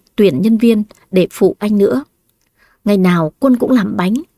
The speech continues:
rồi bán bánh tới mười một giờ đêm, anh mới dọn dẹp rồi đi ngủ. Anh nhìn tấm ảnh bà chủ và con gái của bà chủ trên bàn. Anh thở dài và nhớ lại lời dặn của bà chủ.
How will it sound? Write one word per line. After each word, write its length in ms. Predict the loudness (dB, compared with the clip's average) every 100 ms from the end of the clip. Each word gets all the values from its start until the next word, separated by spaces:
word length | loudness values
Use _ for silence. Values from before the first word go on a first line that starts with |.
| _ _
rồi 360 | 0 0 0 -6
bán 220 | -4 -4
bánh 300 | -4 -4 -6 -4
tới 80 | 0
mười 120 | 2
một 220 | 2 -2
giờ 200 | -4 -4
đêm, 300 | -2 -2 -2 -4 -14 -20 -10
anh 200 | 2 4
mới 180 | 4 0
dọn 260 | -2 -4 -2
dẹp 200 | -4 -4
rồi 220 | 0 0
đi 100 | 2
ngủ. 340 | 0 2 0 -4 _ _ _ _ -2
Anh 160 | 2
nhìn 220 | 4 2
tấm 200 | 0 -2
ảnh 240 | 0 -2 0
bà 160 | -4
chủ 380 | -2 0 0 0 -10 _ _
và 80 | -4
con 200 | 0 0
gái 300 | 0 -4 -4
của 80 | -2
bà 140 | -2
chủ 380 | 0 0 0 -2 -4
trên 200 | -2 0
bàn. 280 | -2 -4 -10 _ _ _ _
Anh 300 | -4 0 -2 -2
thở 180 | -2 -2
dài 460 | 0 -2 -2 -4 -10 -20 _
và 80 | 0
nhớ 140 | 2
lại 260 | 2 -2 -2
lời 240 | 0 2 2
dặn 240 | -2 -4
của 100 | -2
bà 180 | -2 -4
chủ. 380 | 0 0 0